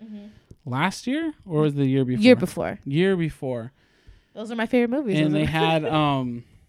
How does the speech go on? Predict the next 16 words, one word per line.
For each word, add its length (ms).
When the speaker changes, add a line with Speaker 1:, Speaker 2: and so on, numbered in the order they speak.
Speaker 2:
they 100
had 160
a 40
few 240
different, 380
they 80
had 160
Rudolph, 800
and 240
then 200
they 140
had, 440
um, 580
Frosty 680
on 240
it, 360